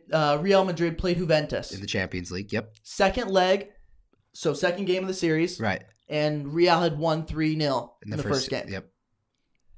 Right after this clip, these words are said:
Speaker 1: Down three nil today. So tied up at three three aggregate,
Speaker 2: Yeah.
Speaker 1: right?
Speaker 2: Juve comes back, levels at three three.
Speaker 1: Ninety-third minute,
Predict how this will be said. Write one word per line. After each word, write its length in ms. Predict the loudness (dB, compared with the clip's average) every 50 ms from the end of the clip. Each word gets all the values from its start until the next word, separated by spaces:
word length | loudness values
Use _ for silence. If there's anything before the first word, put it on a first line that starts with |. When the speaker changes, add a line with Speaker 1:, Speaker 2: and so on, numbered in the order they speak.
| -20 -20 -20 -20 -20 -20 _ _ _ _ _ _ _ -20 _ _ _ _ _ _ _ _ _ _ 0
Speaker 1:
Down 500 | 4 4 6 4 4 2 -2 -4 -6 -10 -16 -20
three 580 | -18 -10 -8 -4 -2 -2 0 0 2 2 2
nil 380 | 2 2 4 4 4 4 4 2
today. 480 | 0 0 0 2 4 4 4 2 0 -6 -18 _ _ _ _ _ _ _ _ _ _ _ _ _ _ _ _ _ _ _ _ _
So 200 | -2 -2 0 0
tied 440 | 0 -2 0 2 4 6 6 6 6
up 320 | 6 4 4 2 -4 -4 0
at 260 | 0 0 0 -2 -6
three 320 | -10 -4 -2 0 0 0 -2
three 400 | -4 -6 -4 -2 0 0 0 0
aggregate, 680 | 0 2 2 2 2 0 -4 -4 -2 -2 -2 -2 -4 -10 _ _ _ _ _ _ _ -4
Speaker 2:
Yeah. 200 | 0 2 4 4
Speaker 1:
right? 240 | 4 2 0 -2 -10 _ _ _ -4
Speaker 2:
Juve 320 | -2 0 2 4 2 2 2
comes 220 | -2 -6 -6 -4 0
back, 340 | 4 6 6 6 4 2 -4 -20 _ _ -6
levels 360 | -4 -2 -2 -2 -2 -2 -2
at 180 | -4 -4 -6 -6
three 180 | -4 -4 -4
three. 340 | -4 -4 -4 -6 -6 -8 -12 _ _ _ _ _ _ _ _ _ _ _ _ _ _ _ _ _ _ _ _ _ _ _ _ _ _
Speaker 1:
Ninety-third 1000 | -8 -4 -2 0 2 2 2 0 -2 -4 -4 -6 -4 0 2 4 4 4 4 2
minute, 400 | 2 0 0 0 0 -4 -8 -10